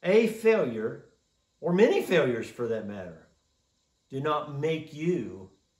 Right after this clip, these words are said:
a failure. It's not that you fall. It's what direction are you looking? What direction are you going as you get back up? And who's helping you get back up again?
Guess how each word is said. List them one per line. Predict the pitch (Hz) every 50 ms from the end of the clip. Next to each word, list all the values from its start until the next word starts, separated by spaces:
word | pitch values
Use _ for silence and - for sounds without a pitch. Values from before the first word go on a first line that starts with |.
| _ _ -
a | 147 143 139 135
failure. | 139 - - - - 170 170 165 151 135 110 98 90 87 85 - _ _ _ _ _ _ _ _ _ _ _ _ _ _ _ _ _ _ _ _ _ _ _ -
It's | - - -
not | 262 294 302 294 294
that | 240 190 - -
you | 185
fall. | 170 - - 190 196 196 175 156 143 - - - - _ _ _ _ _ _ _ _ _ _ _ _ _ _ -
It's | 151 151 151 147 - - - _ _
what | 139 175 214 196 175
direction | 190 196 208 202 196 - - - 170 160
are | 156 151
you | 147 147
looking? | 143 139 156 185 202 196 - 131 101 90 85 82 - _ _ -
What | 170 185 180
direction | 196 202 208 202 202 - 202 185 180
are | 180
you | 175 165 156
going | 160 175 160 175 151 113 98 92 87 82 - _ _ _ _ -
as | 135 143 143 127
you | 139 139
get | 127 123 147 147 - 127
back | 127 123 120 113 - 127
up? | 113 101 92 - - _ _ _ _ _ _ _ _ _ _ _ _ _ _ _ _ _ _ _
And | - 131 131
who's | 139 165 190 208 196 175 156 143 131 - - - -
helping | - 190 185 170 - 127 113 104
you | 98 95 95 95 - -
get | 139 135 120
back | 120 117 113 107 - -
up | 127 120 - 120
again? | 104 101 95 87 85 85